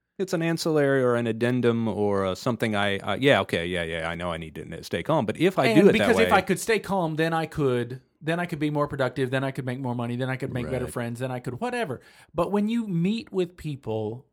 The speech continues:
Speaker 2: who really have made calm their priority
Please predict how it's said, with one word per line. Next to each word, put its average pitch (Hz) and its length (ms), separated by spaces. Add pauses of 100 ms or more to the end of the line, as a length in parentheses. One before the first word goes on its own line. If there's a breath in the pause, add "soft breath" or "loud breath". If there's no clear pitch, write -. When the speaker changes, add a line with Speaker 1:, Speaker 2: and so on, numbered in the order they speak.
(180)
Speaker 2:
who 165 200
really 185 540
have 139 280
made 117 460
calm 131 840 (720)
their 135 200
priority 113 800